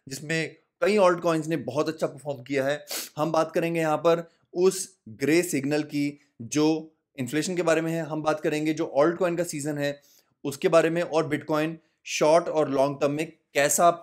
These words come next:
प्रदर्शन करने वाला है, इन सब चीज़ों के बारे में बात करेंगे।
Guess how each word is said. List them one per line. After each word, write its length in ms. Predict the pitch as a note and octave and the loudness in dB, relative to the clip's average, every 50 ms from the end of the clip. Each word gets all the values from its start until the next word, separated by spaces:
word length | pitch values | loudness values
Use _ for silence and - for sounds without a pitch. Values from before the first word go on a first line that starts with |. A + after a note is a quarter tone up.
| - _ _ _ | -18 _ _ _
प्रदर्शन 400 | C#3+ C3+ B2+ C#3 C#3+ C#3 - D#3+ | -4 -2 2 2 0 0 0 -4
करने 220 | C#3+ C#3+ B2+ B2 C3 | -2 -2 -2 0 2
वाला 200 | B2 A#2 B2 C#3+ | 2 2 2 2
है, 60 | D3+ | 0
इन 60 | D3+ | 0
सब 180 | C#3+ E3 G3 G3 | 0 0 0 0
चीज़ों 200 | - F#3 F3+ F#3 | -2 -4 -2 -2
के 60 | F3+ | 2
बारे 160 | E3+ E3 E3+ | 2 2 2
में 60 | E3 | 2
बात 160 | D#3+ D#3 D3+ D#3 | 2 2 2 2
करेंगे। 320 | E3+ D#3 D#3 D#3 E3+ F#3+ | 0 -2 -2 -2 -4 -6